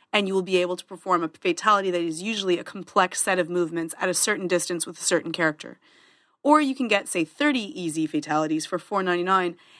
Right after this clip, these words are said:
and then that gives you the chance to use thirty. But after you've used them up, you have to re-buy them again. So it's also an ongoing,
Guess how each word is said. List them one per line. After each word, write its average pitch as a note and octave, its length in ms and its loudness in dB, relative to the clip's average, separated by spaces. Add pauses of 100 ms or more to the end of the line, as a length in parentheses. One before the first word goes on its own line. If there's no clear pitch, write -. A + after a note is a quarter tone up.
(140)
and G#3+ 160 2
then G#3+ 100 0
that G#3 160 2
gives G3+ 200 -8
you G3+ 80 -6
the F#3 80 -2
chance F#3+ 320 0
to G#3 100 -6
use F3+ 180 -4
thirty. F3 460 0 (320)
But A3+ 140 4
after C#4 340 0
you've A#3+ 220 0
used G#3 260 -6
them G#3 100 0
up, G3+ 220 4
you G3 80 -4
have G#3+ 220 0
to G#3+ 100 -8
re-buy F#3 640 2
them E3+ 160 -4
again. D#3 440 -8
So - 140 2
it's A#3 140 6
also A#3+ 240 6
an G#3+ 120 -8
ongoing, F#3 800 2